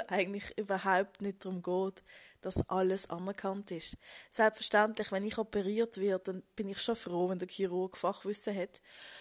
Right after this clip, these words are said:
Und auch sonst, dass die Leute gut ausgebildet sind. Um das geht's mir nicht. Ich sage jetzt nicht, jeder kann alles machen.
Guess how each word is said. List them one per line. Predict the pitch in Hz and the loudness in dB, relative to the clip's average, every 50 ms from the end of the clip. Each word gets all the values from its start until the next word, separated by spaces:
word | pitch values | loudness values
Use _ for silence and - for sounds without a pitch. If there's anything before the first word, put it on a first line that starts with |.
| - - _ _ | -20 -20 _ _
Und | - 196 196 202 202 - - | -8 -6 -6 -4 -6 -4 -2
auch | 185 190 185 | 0 0 2
sonst, | 185 - 226 226 214 220 208 - - - - _ | 2 2 2 2 6 10 10 10 10 8 2 _
dass | 196 196 - | 6 6 6
die | - 202 202 | 6 6 -2
Leute | 190 - - | -4 -6 -10
gut | - - 220 214 - - | -4 -2 -2 -2 -2 2
ausgebildet | 233 - - - 220 220 214 208 214 - | 4 4 4 4 2 0 2 0 4 4
sind. | - 190 175 175 | 4 4 4 -4
Um | 156 175 180 | -8 -8 -6
das | 185 202 - - | 2 2 2 2
geht's | - 190 190 185 - - | 2 -2 0 2 2 2
mir | 190 185 | 2 -2
nicht. | 196 196 190 185 | -2 -4 -4 -4
Ich | 180 - | 2 2
sage | - - 175 175 180 | 2 2 2 0 -2
jetzt | - - | -2 -2
nicht, | 190 190 190 - | -2 -6 -8 -6
jeder | - 180 180 - 190 | -6 -6 -4 -4 -6
kann | - - 170 - | -6 -4 -6 -4
alles | - - 170 170 180 175 - | -2 -2 -2 0 0 0 0
machen. | 180 156 165 - - - 160 | 0 -2 -6 -8 -10 -10 -12